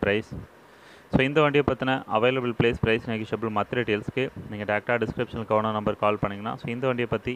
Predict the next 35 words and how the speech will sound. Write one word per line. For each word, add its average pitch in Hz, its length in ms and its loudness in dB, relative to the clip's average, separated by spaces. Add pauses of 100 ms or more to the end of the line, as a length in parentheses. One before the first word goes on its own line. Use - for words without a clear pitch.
இன்னும் 110 240 -6
சில 110 140 -4
details 104 280 -10
வந்து 104 180 -8
நீங்க 104 200 -6
தெளிவா 104 260 -2
தெரிஞ்சுக்கலாம். 104 460 -6 (1500)
நம்ம 127 200 -2
வீடியோல 156 300 4
அடுத்து 120 280 -2
பார்க்க 117 240 0
போறது 117 240 2 (240)
Maruti 117 380 2 (240)
Ritz 123 220 -4 (380)
எல் 107 140 2
எக்ஸ் - 220 -4
ஐ. - 20 -6 (880)
இந்த 127 180 0
Maruti 156 380 4 (180)
Ritz 123 220 -4 (160)
எல் 117 120 4
எக்ஸ் - 160 -6
ஐ 120 80 4
இது 120 120 -4
வந்து 127 160 -2
பார்த்தீங்கன்னா, 123 340 -2
fuel 131 300 4
வந்து 117 160 0 (100)
petrol, 117 360 2 (220)
model 117 300 4
வந்து 113 120 -2
ரெண்டாயிரத்தி 107 480 0
ஒன்பது 113 360 0
model. 95 260 -4 (180)
So, 123 60 -2